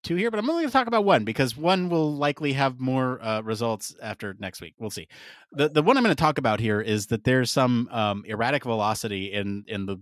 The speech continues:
pacing of my work lately, um, and it's been really interesting to observe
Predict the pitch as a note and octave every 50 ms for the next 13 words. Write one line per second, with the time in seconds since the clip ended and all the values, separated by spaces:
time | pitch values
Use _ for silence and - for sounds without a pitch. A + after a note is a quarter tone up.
0 | _ _ _ - - C#3 A#2+ - B2+ A#2 A2+ G2+ G2+ G2 F#2 F2+ F#2+ G2 F#2+ -
1 | G#2+ G2 G2+ A2 A2 A2+ A2 A2 A2+ _ _ _ - G#2 G2 F#2+ F#2 F#2 F#2 F#2
2 | - - A2 G#2+ G2+ G2+ G2 G#2 - - G#2+ G2+ - - - _ _ - A#2 A2+
3 | A#2+ A2+ G#2+ G#2 G#2+ G2+ _ - A#2+ B2+ C3+ D3 C#3+ C#3 B2+ A#2 G#2 - _ _
4 | _ _ _ _ _ _ _ _ _ _ - C#3+ D3 - F3+ E3 - - E3 D#3
5 | - - D#3+ D3 B2+ A#2+ A2 B2 B2+ C3 C3+ D3+ D#3+ - -